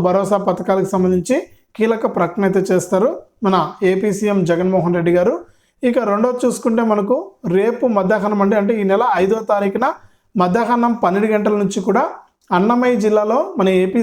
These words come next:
సీఎం జగన్మోహన్ రెడ్డి గారు కంప్యూటర్ బటన్ అనేది నొక్కి రైతుల ఖాతాల్లోకి ఉచిత పంటల బీమా పథకానికి సంబంధించిన డబ్బులను అయితే విడుదల చేయనున్నట్లు కీలక ప్రకటన అయితే జారీ చేశారండి. ఇక ఉచిత పంటల బీమా పథకం ద్వారా రాష్ట్ర వ్యాప్తంగా ఎవరైతే రైతులు ఉన్నారో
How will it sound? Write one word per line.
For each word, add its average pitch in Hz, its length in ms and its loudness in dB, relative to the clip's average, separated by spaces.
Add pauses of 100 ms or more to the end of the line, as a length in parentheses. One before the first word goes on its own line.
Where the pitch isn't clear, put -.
సీఎం 220 220 -4 (100)
జగన్మోహన్ 190 480 0
రెడ్డి 185 200 0
గారు 208 180 2 (400)
కంప్యూటర్ 262 600 0
బటన్ 185 240 -2
అనేది 208 220 0
నొక్కి 190 200 0 (120)
రైతుల 180 280 0 (120)
ఖాతాల్లోకి 180 580 0 (420)
ఉచిత 226 380 -2 (160)
పంటల 208 320 0 (120)
బీమా 202 240 2 (100)
పథకానికి 185 440 0
సంబంధించిన 185 440 0
డబ్బులను 185 300 0
అయితే 185 220 -2
విడుదల 175 320 0
చేయనున్నట్లు 175 480 0 (440)
కీలక 220 280 0 (140)
ప్రకటన 180 320 -2
అయితే 185 140 2 (100)
జారీ 175 260 2
చేశారండి. 180 480 0 (440)
ఇక 214 80 0 (200)
ఉచిత 202 260 -2 (160)
పంటల 214 300 0 (140)
బీమా 190 220 0 (100)
పథకం 185 320 -2
ద్వారా 185 180 2 (440)
రాష్ట్ర 185 340 -2
వ్యాప్తంగా 240 440 0
ఎవరైతే 190 400 2
రైతులు 175 320 0
ఉన్నారో 190 260 2